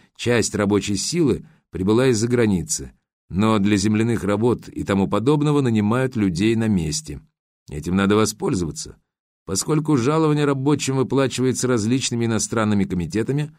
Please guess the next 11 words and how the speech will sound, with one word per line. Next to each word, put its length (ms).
французы 480
почти 320
не 80
обращают 500
внимания 420
на 120
тех, 240
кто 220
работает 520
на 80
площадках. 720